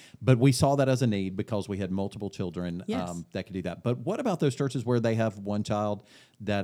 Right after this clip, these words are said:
Speaker 2: Right.
Speaker 1: has special needs and they're trying to figure out how do we help? Or
Speaker 2: Right.
Speaker 1: are there any tips that y'all would throw out there to say, like, "Okay, here's something you should think about or consider"?
Speaker 2: Sure. One thing I did, especially when Will was little, I had a Will one oh one sheet.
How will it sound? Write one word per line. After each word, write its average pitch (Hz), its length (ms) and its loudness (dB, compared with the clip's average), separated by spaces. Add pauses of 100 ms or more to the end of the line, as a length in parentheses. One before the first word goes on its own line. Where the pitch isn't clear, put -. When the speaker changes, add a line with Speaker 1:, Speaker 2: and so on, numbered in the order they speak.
Speaker 2:
Right. 104 100 2
Speaker 1:
has 98 180 0
special 110 600 -6
needs 104 180 -2
and 107 80 -2
they're 101 80 -2
trying 101 200 -2
to 98 40 -4
figure 98 220 -4
out 95 100 -2
how 98 140 -2
do 101 80 -2
we 98 180 -2
help? 95 340 -2
Or 85 260 -4 (220)
Speaker 2:
Right. 156 120 -4
Speaker 1:
are 92 200 0
there 120 180 0
any 147 160 2
tips 123 420 0
that 117 100 -4
y'all 104 160 0
would 98 140 -2
throw 98 220 0
out 95 200 -2
there 95 200 0
to 98 120 -4
say, 87 220 -4
like, 85 200 -6
"Okay, 82 400 -8
here's 120 200 -6
something 98 320 -4
you 92 100 -2
should 90 240 -10
think 92 160 -4
about 85 300 -4
or 82 80 -6
consider"? - 560 -12 (180)
Speaker 2:
Sure. - 240 -6
One 262 280 -2
thing 370 180 -2
I 202 80 2
did, 165 180 -2
especially 254 380 -6
when 170 180 0
Will 170 240 0
was 151 160 -4
little, 139 420 -6
I 190 100 -2
had 226 200 -2
a 175 60 2
Will 185 440 2
one 175 200 0
oh 170 80 0
one 147 220 -2
sheet. - 340 -14